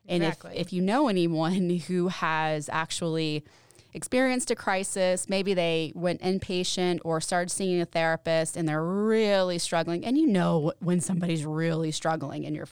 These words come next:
Speaker 1: life.
Speaker 2: Absolutely.
Speaker 1: I mean, it's pretty clear. And, you know, there is so much research to say that,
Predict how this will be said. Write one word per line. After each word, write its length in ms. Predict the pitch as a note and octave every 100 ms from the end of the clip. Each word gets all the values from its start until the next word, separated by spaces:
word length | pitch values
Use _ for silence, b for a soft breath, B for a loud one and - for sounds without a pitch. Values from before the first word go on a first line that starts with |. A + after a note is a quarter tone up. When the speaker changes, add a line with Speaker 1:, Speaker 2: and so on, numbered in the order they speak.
| _
Speaker 1:
life. 340 | D#3+ - - -
Speaker 2:
Absolutely. 440 | G3+ F#3 F#3+ F3+ F3+
Speaker 1:
I 40 |
mean, 80 | G#3+
it's 80 | F3
pretty 240 | C4+ A#3
clear. 440 | - E3 D3 C#3+ - _ -
And, 540 | F3 F3 E3+ E3+ - - _ _ _ _ _
you 120 | - F#3
know, 100 | D#3+
there 160 | F#3
is 80 | F3+
so 240 | - G3+
much 240 | G#3 F#3+ -
research 400 | F#3 F3 E3+ -
to 60 | E3
say 440 | - F#3+ E3+ D#3 D3+
that, 160 | D3